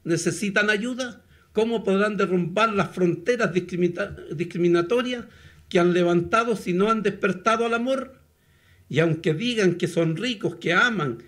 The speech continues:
que no necesitan nada, la mantención de esas fronteras discriminatorias es la mejor evidencia de que no aman. Y si aman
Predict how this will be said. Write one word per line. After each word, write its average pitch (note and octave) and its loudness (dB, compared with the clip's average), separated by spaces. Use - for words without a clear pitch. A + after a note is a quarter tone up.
que F3 2
no E3 0
necesitan E3+ 0
nada, F#3 2
la D3+ 2
mantención D#3 0
de G3+ 2
esas F3 -2
fronteras E3 0
discriminatorias E3+ -4
es D#3+ 2
la E3 0
mejor E3+ 2
evidencia F3+ 0
de E3+ -4
que F3 -2
no E3+ 0
aman. C3+ -2
Y C#3+ -6
si - 0
aman A#3+ 0